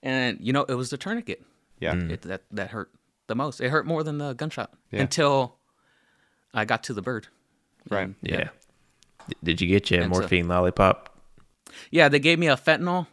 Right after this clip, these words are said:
Speaker 1: Doc gave me
Speaker 3: Yeah.
Speaker 1: a fentanyl pop, and, you know, I, I was, you know, chewing the shit out of it, uh,
Speaker 3: Mm-hmm.
Speaker 1: sucking the hell out of that thing,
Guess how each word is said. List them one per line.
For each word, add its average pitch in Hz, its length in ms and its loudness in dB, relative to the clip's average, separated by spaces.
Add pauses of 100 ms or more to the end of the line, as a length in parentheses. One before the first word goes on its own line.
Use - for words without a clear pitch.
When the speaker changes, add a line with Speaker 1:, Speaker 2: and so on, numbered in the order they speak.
(160)
Speaker 1:
Doc 135 240 4
gave 139 120 0
me 87 140 4
Speaker 3:
Yeah. 117 140 -2
Speaker 1:
a 104 40 -4
fentanyl 135 380 0
pop, 147 420 -4
and, 107 460 -2
you 127 80 2
know, 127 240 4
I, 135 240 4 (100)
I 131 120 2
was, - 260 -6
you 110 80 -6
know, 110 240 -6 (180)
chewing 139 280 -4
the 127 80 -6
shit 143 200 -6
out 147 120 -6
of 147 100 -6
it, 151 180 -6 (220)
uh, 104 400 0
Speaker 3:
Mm-hmm. 80 160 -6 (160)
Speaker 1:
sucking - 460 -6
the 117 80 -4
hell 131 200 -4
out 135 140 -2
of 131 80 -4
that 135 180 -4
thing, 139 280 -4